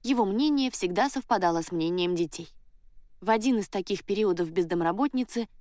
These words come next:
и вошла в их семью красавица Валентина. А дело было так. Николай вёз Соню с Максимом из школы домой. А поскольку хозяйством в этот период занимались дети самостоятельно,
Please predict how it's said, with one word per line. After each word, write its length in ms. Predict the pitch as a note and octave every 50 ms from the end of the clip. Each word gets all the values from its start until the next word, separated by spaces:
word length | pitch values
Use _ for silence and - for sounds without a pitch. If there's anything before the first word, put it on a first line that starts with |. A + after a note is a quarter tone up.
| - - -
и 100 | - E4+
вошла 420 | C#4 C#4+ B3+ - - G3+ G3+ G#3+
в 60 | G#3+ B3+
их 80 | -
семью 340 | - - G3 F#3 E3 F3+ E3
красавица 600 | - E3+ E3+ E3+ - F3+ E3+ F3 F#3+ E3 - F3+
Валентина. 640 | D#3 F3 E3 E3 F3 E3 - - F3+ E3 D#3+ D#3 - - - - - - - - - - - - - - - -
А 140 | - F3+ F3+
дело 300 | F3+ C4 E4 E4 D#4+ D4
было 260 | G3+ A3+ A#3+ A#3+ A3
так. 220 | - - F3+ E3+ - - - - - - - - - - - - - - - - - - - - - - - -
Николай 600 | A#3+ B3 B3 G#3+ - G#3+ G3+ A3+ C#4+ D4+ D#4 D4 - - - - - -
вёз 240 | - A#3+ D4 E4+ D#4+
Соню 380 | - - - C4 B3+ A3+ G3+ F#3+
с 60 | -
Максимом 540 | G3 F3+ F3+ - - - D4 D4 C#4 B3 A#3+ -
из 140 | - G3+ -
школы 400 | - - - - C4+ C#4+ C4+ C4
домой. 340 | G#3 A#3 A3+ G#3 F#3 E3 D3+ - - - - - - - - - - - -
А 120 | A#3+ A#3+
поскольку 420 | A#3 A3 - - G#3+ G3+ F#3 -
хозяйством 640 | G3 - A3 A3 G#3+ A#3 G3 F3+ - - E3 D#3+ D#3
в 60 | D#3
этот 200 | F3 E3+ F3 D#3 -
период 380 | - G#3 F#3+ G3+ E3+ D#3+ D3
занимались 520 | D3 F3 F3+ G3 G3 G3 F3+ E3 E3 F3 E3
дети 260 | E3+ G3 F3 - E3
самостоятельно, 960 | D#3 - F3 E3+ F3 - - A3+ B3 C#4 D#4 D4+ - D4 C#4 C4+ C4 A#3+